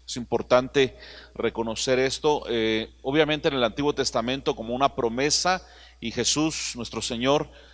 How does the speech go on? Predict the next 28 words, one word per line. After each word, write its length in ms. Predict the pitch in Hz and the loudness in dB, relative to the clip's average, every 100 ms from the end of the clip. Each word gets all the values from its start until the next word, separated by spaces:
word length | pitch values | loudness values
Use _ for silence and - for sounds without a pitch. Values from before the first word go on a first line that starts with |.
| - - | -12 0
tiene 180 | 135 | 2
actividades 720 | 160 - 131 120 123 143 143 135 | 2 0 0 6 6 6 4 0
en 80 | |
el 80 | 120 | -2
Antiguo 320 | 107 120 139 | -2 0 0
Testamento, 880 | 135 113 131 113 127 123 151 143 - - | 0 0 0 0 -2 2 4 4 -2 -6
eh, 260 | 107 107 104 | -2 0 2
bajo 280 | 104 - 117 | 0 2 0
otro 260 | 120 127 | 0 -2
nombre. 480 | 131 175 165 113 98 - - - - | 2 0 2 0 0 -10 -20 -20 -20
Ya 300 | 113 131 147 | 4 4 6
en 80 | 160 | 2
el 80 | |
Nuevo 200 | 151 151 | 2 2
Testamento 720 | 160 143 131 123 143 151 170 - | 0 0 0 0 -2 2 0 4
Él 180 | 139 147 | 2 4
se 180 | - 139 | 2 4
revela. 540 | 127 120 160 151 113 | 2 6 6 6 4
Por 160 | 123 135 | 4 2
eso 220 | 143 170 | 2 2
cuando 640 | 147 131 123 120 110 - - - - | 4 4 4 4 4 -2 -20 -20 4
alguien 360 | 123 147 160 147 | 6 6 2 0
dice, 380 | 151 - 135 87 | 0 2 0 -2
"María, 920 | 120 127 123 139 190 170 110 98 - - | -2 2 4 6 6 6 6 0 -8 -6
la 140 | 107 113 | -4 2
Madre 400 | 127 147 147 120 | 4 4 2 2
de 120 | 113 | 0
Dios", 640 | 120 160 180 - - - | 4 4 4 -2 -6 -12